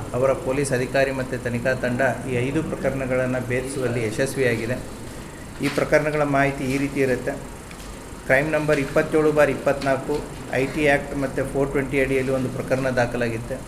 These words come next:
ವಿಜಯಪುರದ ವ್ಯಕ್ತಿ ಕೆಪೆಕ್ಸ್ ಡಾಟ್ ಕಾಮ್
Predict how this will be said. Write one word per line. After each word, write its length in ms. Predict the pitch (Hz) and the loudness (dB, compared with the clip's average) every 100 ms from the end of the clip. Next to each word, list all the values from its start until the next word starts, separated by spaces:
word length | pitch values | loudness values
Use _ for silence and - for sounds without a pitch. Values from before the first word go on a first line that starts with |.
| - - - 127 | -14 -14 -10 -2
ವಿಜಯಪುರದ 920 | 127 151 147 147 143 139 139 123 120 123 | 4 4 4 0 2 4 4 4 0 0
ವ್ಯಕ್ತಿ 480 | 127 127 - 143 120 - - - - | 0 0 0 0 0 -8 -14 -12 0
ಕೆಪೆಕ್ಸ್ 420 | 135 170 160 - | 2 4 2 2
ಡಾಟ್ 240 | 139 135 139 | 0 0 4
ಕಾಮ್ 220 | 147 | 2